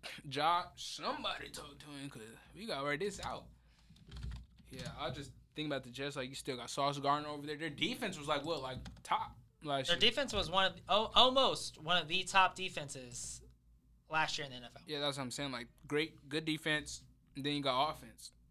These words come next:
Speaker 1: You still got Garrett Wilson over there, other weapons. Yeah, I'd say, yeah, Buffalo. If any team I would say that has finished with a losing record, I'd probably say New England. Even though I
Speaker 2: Yeah.
Speaker 1: don't like to bet against Bill
Speaker 2: Yeah,
Speaker 1: Belichick.
Speaker 2: honestly,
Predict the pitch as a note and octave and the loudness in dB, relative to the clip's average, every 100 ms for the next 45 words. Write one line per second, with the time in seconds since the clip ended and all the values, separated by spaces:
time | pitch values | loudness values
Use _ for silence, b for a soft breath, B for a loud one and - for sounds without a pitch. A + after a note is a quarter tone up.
0 | _ - D#3+ C#3+ B2+ C#3 D3 D3 C#3 D3+ | _ -6 -2 -2 2 0 2 0 -2 -2
1 | D3 D3 D3+ F#3 - - - C3+ C#3 C#3 | 0 0 -2 -6 -16 -20 -8 -6 -2 -2
2 | D3+ G3 - b b b b b C3+ B2 | -4 -12 -14 b b b b b -6 -4
3 | C3 D3 D#3+ C#3 B2 B2+ B2 C3+ C3+ D3+ | -2 -2 -2 -2 -2 -4 -4 -6 -6 -6
4 | D3 C3+ C3 - - _ - _ b b | -6 -6 -8 -12 -20 _ -20 _ b b
5 | E3 D3+ - G#3+ C4+ C#4 B3+ F3+ G#3 G#3 | -6 -6 0 2 2 2 0 2 0 0
6 | - G3+ F#3+ F3 E3 D#3 D#3 F3 E3 - | -2 -2 -2 -4 -4 -12 -6 -6 -6 -10
7 | E3+ E3 E3 D3 C3 C3+ D3 C#3+ C#3 C#3+ | -12 -10 -12 -10 -8 -8 -6 -6 -6 -4
8 | D3 D3 D#3+ D3+ C#3+ C3 B2 C3+ _ - | -4 -2 -4 -2 -4 -4 -6 -12 _ -14
9 | C#3 A#2+ C3+ D3 D#3+ - - _ - C#3+ | -10 -8 -8 -8 -12 -16 -20 _ -8 -4
10 | E3 F#3 D3 D#3 D#3 D3+ D#3 C#3 - - | 6 6 6 -2 -4 -6 -6 -10 -12 -14
11 | D3 D#3+ D3+ D3+ D#3 D3 C#3+ B3+ F#3 D#4 | -10 -10 -10 -10 -10 -8 -2 10 10 10
12 | - D4+ C#4 | 4 0 0